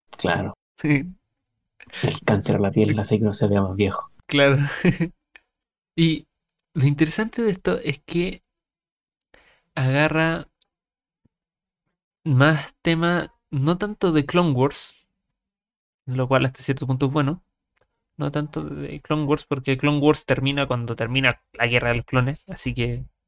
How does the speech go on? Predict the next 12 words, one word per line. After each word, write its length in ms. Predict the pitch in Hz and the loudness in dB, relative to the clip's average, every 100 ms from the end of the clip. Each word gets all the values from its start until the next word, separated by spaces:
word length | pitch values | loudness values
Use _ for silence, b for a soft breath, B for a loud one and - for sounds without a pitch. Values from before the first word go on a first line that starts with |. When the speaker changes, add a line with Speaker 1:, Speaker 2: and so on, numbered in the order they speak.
| _ | _
Speaker 2:
lo 120 | - 120 | -6 -2
que 100 | 127 | 2
pasa 240 | 139 135 | 2 2
Speaker 1:
Yo 60 | 127 | -2
Speaker 2:
después 260 | - 135 | 2 2
Speaker 1:
creo. 200 | 113 113 _ _ _ _ _ - | 2 -4 _ _ _ _ _ -6
Speaker 2:
no, 300 | 135 131 123 | -2 0 0
no 120 | 127 | -2
afecta, 500 | 120 156 156 - 139 _ _ b b b _ _ _ | 0 0 0 -2 -4 _ _ b b b _ _ _
no 120 | 151 | -16
afecta 360 | 147 147 143 143 | -12 -12 -6 -6
aquí, 240 | 139 175 | -4 -6